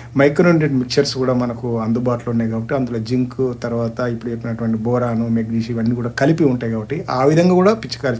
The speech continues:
చేసుకోవచ్చు. లేదంటే, ఆ, సింగిల్గా కూడా జింక్ సల్ఫేట్ లాంటి మందును మనము వివిధ రకాల,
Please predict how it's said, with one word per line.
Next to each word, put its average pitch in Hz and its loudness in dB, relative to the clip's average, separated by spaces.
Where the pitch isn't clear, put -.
చేసుకోవచ్చు. 117 -6
లేదంటే, 160 6
ఆ, 143 2
సింగిల్గా 190 8
కూడా 143 8
జింక్ 139 -2
సల్ఫేట్ 127 -2
లాంటి 117 -2
మందును 117 0
మనము 131 -2
వివిధ 127 -2
రకాల, 120 -6